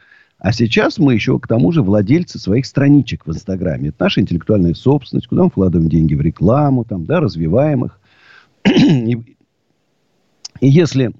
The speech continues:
у меня украли автомобиль, или кто-то мошенническим путем переписал мою квартиру на себя, я пойду в полицию, в суд и так далее.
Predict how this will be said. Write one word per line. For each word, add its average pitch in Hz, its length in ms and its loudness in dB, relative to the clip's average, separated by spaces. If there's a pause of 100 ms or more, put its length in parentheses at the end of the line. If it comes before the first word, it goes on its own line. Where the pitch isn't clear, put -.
(140)
у 110 100 -4
меня 143 280 2
украли 120 500 0 (240)
автомобиль, 180 640 -2 (720)
или 135 160 2
кто-то 113 440 0 (100)
мошенническим 120 640 0
путем 120 300 0
переписал 113 420 -2
мою 98 180 0
квартиру 117 380 -2
на 107 80 0
себя, 185 240 0
я 294 120 0
пойду 104 420 0 (340)
в - 80 -20
полицию, 156 760 0
в 113 60 -8
суд 160 380 0
и 143 60 -2
так 139 180 0
далее. 131 280 -2